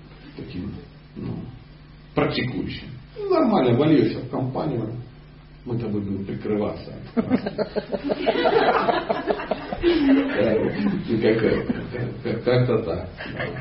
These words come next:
Называется "Паломничество лайт", да, облегченное, да. Никто ни от кого не требует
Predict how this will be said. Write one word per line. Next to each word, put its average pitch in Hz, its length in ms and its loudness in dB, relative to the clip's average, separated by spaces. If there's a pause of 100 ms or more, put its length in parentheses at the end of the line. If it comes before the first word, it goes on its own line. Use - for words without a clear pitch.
(520)
Называется 104 520 0
"Паломничество 117 680 2
лайт", 107 320 0 (320)
да, 110 260 -8 (100)
облегченное, 104 840 -4 (240)
да. 101 160 -12 (3000)
Никто 101 280 -4
ни 98 100 2
от 95 100 -8
кого 104 140 -4
не 101 140 -2
требует 90 500 -10